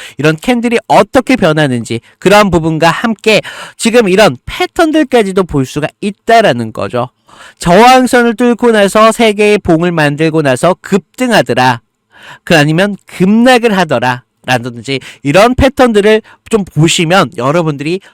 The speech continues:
아무래도 주식을 보실 때 "아, 이거 그때 봤던 거랑 비슷한 패턴이네." 하고 여러분들도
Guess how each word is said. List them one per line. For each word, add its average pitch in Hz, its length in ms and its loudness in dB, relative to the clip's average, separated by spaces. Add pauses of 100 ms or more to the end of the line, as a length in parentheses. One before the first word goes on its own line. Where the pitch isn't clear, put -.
(120)
아무래도 131 840 -4
주식을 120 380 -12
보실 113 340 -14
때 151 200 -6 (320)
"아, 147 260 -4
이거 147 180 -6
그때 165 340 -4
봤던 185 380 -8
거랑 180 240 -6
비슷한 - 320 -14
패턴이네." 190 880 -4
하고 165 320 -4 (260)
여러분들도 175 840 -2